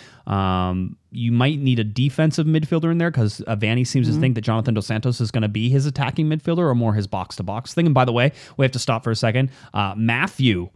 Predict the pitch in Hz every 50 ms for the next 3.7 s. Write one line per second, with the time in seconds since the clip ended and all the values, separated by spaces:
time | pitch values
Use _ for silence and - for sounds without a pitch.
0 | _ - - _ _ - - 98 101 101 98 101 120 117 120 123 123 - 156 131
1 | 113 127 120 113 110 - - - 139 131 135 135 127 127 120 120 117 120 117 117
2 | 113 - - - 123 117 113 110 107 - 101 101 98 98 98 98 98 98 98 98
3 | 98 98 107 - - 113 107 107 107 127 151 185 180